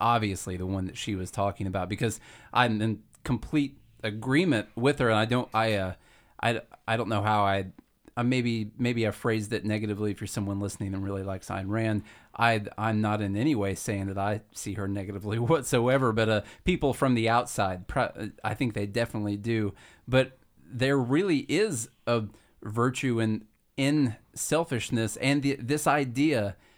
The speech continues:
that everything that we do throughout the day is, uh, selfish, but not in the negative, the terrible <laughs> selfish, uh, definition that we have now. But everything that we do throughout the day, I, I really do think is selfish.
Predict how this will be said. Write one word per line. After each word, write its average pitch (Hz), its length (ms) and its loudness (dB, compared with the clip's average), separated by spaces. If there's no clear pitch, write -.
that 117 320 -2
everything 143 580 2
that 127 140 -2
we 123 160 -2
do 123 640 -2
throughout 113 560 0
the 107 120 0
day 110 600 -2
is, 117 640 -2
uh, 123 80 -4
selfish, 165 640 2
but 131 220 0
not 139 240 4
in 131 160 4
the 131 140 2
negative, 123 580 0
the 117 120 -4
terrible 123 440 0
<laughs> - 140 -4
selfish, 139 420 2
uh, 135 180 4
definition 120 600 0
that 107 100 0
we 110 120 0
have 110 160 0
now. 104 320 2
But 143 120 4
everything 165 360 4
that 135 80 0
we 123 80 4
do 131 180 2
throughout 117 260 2
the 110 60 -6
day, 110 320 0
I, - 300 -2
I 104 60 0
really 123 280 0
do 113 160 0
think - 320 -2
is 127 200 0
selfish. 143 560 0